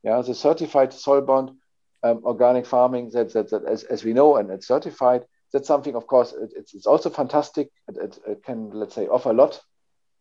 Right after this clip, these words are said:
to our challenges towards the environment and, and, and poverty reduction. But urban farming is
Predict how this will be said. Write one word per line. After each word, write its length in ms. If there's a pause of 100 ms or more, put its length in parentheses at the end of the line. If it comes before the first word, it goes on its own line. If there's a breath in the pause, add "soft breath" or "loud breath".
(440)
to 160
our 160
challenges 560
towards 320
the 60
environment 760
and, 160
and, 180
and 140
poverty 320
reduction. 540 (640 soft breath)
But 200
urban 340
farming 380
is 220